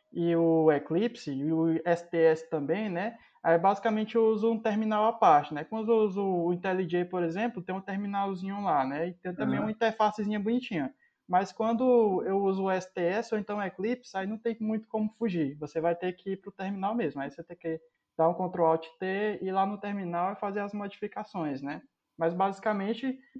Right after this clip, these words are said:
Speaker 1: é, terminal, quando for fazer as, os add, né, e,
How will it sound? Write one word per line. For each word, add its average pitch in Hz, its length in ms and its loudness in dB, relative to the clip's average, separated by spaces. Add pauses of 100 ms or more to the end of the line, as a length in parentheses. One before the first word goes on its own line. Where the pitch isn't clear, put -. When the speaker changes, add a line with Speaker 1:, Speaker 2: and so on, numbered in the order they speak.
(180)
Speaker 1:
é, 170 240 8
terminal, 208 680 2
quando 214 240 -2
for 202 100 -6
fazer 190 420 -2
as, 175 380 2 (160)
os 156 280 -2
add, 175 440 0
né, 175 340 -4
e, 156 480 -2